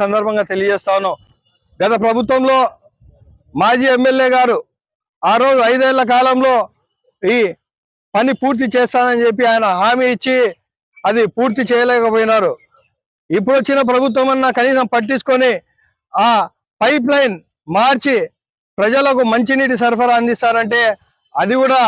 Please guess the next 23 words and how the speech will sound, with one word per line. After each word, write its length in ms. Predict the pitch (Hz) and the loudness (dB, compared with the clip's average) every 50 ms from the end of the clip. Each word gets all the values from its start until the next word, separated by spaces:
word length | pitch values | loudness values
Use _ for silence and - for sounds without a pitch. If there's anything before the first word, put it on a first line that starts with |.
| 190 170 _ _ _ _ _ _ _ _ _ _ _ _ _ _ _ _ _ - 160 151 | 0 -2 _ _ _ _ _ _ _ _ _ _ _ _ _ _ _ _ _ -10 -6 -4
దిక్కులేని 460 | 214 - - 285 269 269 262 262 254 254 247 | -4 -2 -2 0 0 2 2 0 0 0 0
పరిస్థితిలో 500 | 233 233 233 - - 240 233 247 247 240 220 - | -2 -2 -2 -2 -4 -2 -2 0 0 0 -2 0
ప్రొద్దుటూరు 400 | - 208 190 220 214 247 240 214 - | -2 -2 -2 0 0 0 0 0 0
ప్రజలు 240 | 214 214 220 226 233 226 208 | 0 0 0 2 0 0 0
ఉన్నారు. 280 | 208 220 220 202 156 127 _ _ _ - 156 185 | 2 0 0 0 -2 -4 _ _ _ -8 -4 -4
గత 120 | 233 233 262 220 254 | -2 -2 -2 0 0
ప్రభుత్వంలో 540 | 247 247 277 247 226 269 269 269 277 269 254 208 202 - _ _ - - 143 160 | 0 0 0 0 0 0 0 2 2 2 2 0 -2 -4 _ _ -20 -12 -4 0
దాదాపుగా 460 | 196 226 254 269 269 269 277 269 269 262 240 | 0 2 2 2 0 0 0 0 0 0 2
నూట 140 | 247 269 247 269 262 | 0 0 2 0 0
అరవై 200 | 262 262 262 262 - - | 2 2 0 0 0 0
కోట్లతో 440 | 269 277 277 269 294 285 269 294 285 269 233 - - _ _ _ _ _ _ _ _ _ _ _ _ _ _ _ _ _ _ _ _ _ _ _ _ _ _ _ _ _ - 120 | 0 0 0 0 0 0 0 2 0 0 0 -2 -4 _ _ _ _ _ _ _ _ _ _ _ _ _ _ _ _ _ _ _ _ _ _ _ _ _ _ _ _ _ -6 -2
డ్రైనేజ్ 400 | 170 202 247 269 285 294 277 - 285 | 0 0 2 2 2 0 0 0 -2
సిస్టమ్ 300 | 254 - - 269 247 226 202 208 | -4 -2 -2 -2 -2 -2 -2 0
నెలకొల్పాలని 720 | 226 240 254 240 269 269 262 247 262 262 254 247 233 233 233 | 0 0 0 0 0 -2 0 0 2 2 2 0 0 0 0
చెప్పేసి, 380 | 233 - 240 233 202 240 262 269 269 262 _ _ _ _ _ _ - | 0 0 0 0 0 0 -2 -2 -2 -4 _ _ _ _ _ _ -4
అందుకు 360 | 180 220 247 269 247 226 226 190 180 _ _ _ _ _ _ _ _ _ _ - - | -2 0 0 0 0 0 0 -2 -2 _ _ _ _ _ _ _ _ _ _ -6 -4
పెద్ద 180 | 214 214 240 277 - 262 | -4 -2 -2 -2 0 2
కాలువలను 460 | 254 262 277 277 269 269 262 262 233 214 | 2 2 4 4 2 2 2 2 2 2
ఆధునీకరణ 580 | 240 254 277 277 277 262 262 254 254 240 247 247 202 233 | 0 0 0 0 0 0 0 0 0 0 0 0 0 0
చేయాలని 380 | 226 233 240 247 247 240 226 226 220 | 0 2 2 2 0 0 0 0 -2
చెప్పి 180 | 214 190 240 233 214 202 | -2 0 0 0 2 2
ఆ 20 | 202 214 | 2 2
రోజు 240 | 233 254 269 277 277 | 0 0 2 2 0